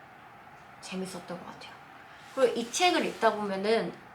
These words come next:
소설이라는 거에 대해서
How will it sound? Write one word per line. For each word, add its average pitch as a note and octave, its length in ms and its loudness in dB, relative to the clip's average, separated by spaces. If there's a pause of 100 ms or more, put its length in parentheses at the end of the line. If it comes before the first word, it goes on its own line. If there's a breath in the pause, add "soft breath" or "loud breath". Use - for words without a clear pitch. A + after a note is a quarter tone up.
소설이라는 B3 1160 6
거에 G#3 500 2
대해서 F#3 680 0